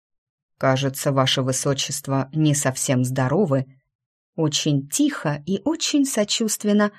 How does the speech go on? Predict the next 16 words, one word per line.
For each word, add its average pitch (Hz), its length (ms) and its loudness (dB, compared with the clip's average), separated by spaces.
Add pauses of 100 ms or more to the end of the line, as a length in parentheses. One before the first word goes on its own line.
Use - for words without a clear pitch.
(200)
осведомился 165 840 2
Шермайнер. 139 840 0 (480)
Люкрес 160 420 4
заметно 147 540 0
вздрогнул, 147 640 0 (300)
метнул 165 400 2
на 156 80 2
своего 156 640 2
советника 147 920 0 (160)
злобный 147 540 2
взгляд 147 480 -2 (460)
и 208 80 0
повернулся 214 720 2
таки 139 260 -4
к 147 80 -4
Дайму. 131 520 2